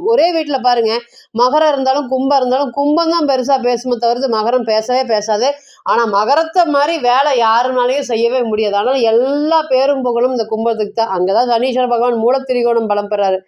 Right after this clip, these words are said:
அப்போ மகரத்தை பொறுத்தவரையும் நல்ல வேலைக்காரன், திறமையான உழைப்பாளி, பொய் சொல்ல தெரியாத நபர்கள், கஷ்டம்னு வந்தா கடன் வாங்கி கொடுக்கக்கூடிய ஒரு சூழ்நிலைகள், எல்லாத்துக்கும் அதிக அன்பு கொடுக்கக்கூடிய ராசி, அமைதி ராசி,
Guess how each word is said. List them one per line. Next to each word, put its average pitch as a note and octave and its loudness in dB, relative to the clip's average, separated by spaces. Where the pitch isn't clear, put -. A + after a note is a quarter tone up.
அப்போ B3+ 2
மகரத்தை C#4 0
பொறுத்தவரையும் C#4+ 0
நல்ல G3+ 0
வேலைக்காரன், A3 0
திறமையான C#4 2
உழைப்பாளி, A#3 0
பொய் C4 0
சொல்ல C4+ 4
தெரியாத B3 2
நபர்கள், G#3 -2
கஷ்டம்னு D4+ 0
வந்தா C#4 0
கடன் C4 2
வாங்கி C#4 2
கொடுக்கக்கூடிய B3 -2
ஒரு A3+ 2
சூழ்நிலைகள், G#3+ 0
எல்லாத்துக்கும் C#4+ 2
அதிக B3 0
அன்பு B3 0
கொடுக்கக்கூடிய A3+ 0
ராசி, G3+ 0
அமைதி B3+ 2
ராசி, G#3+ 0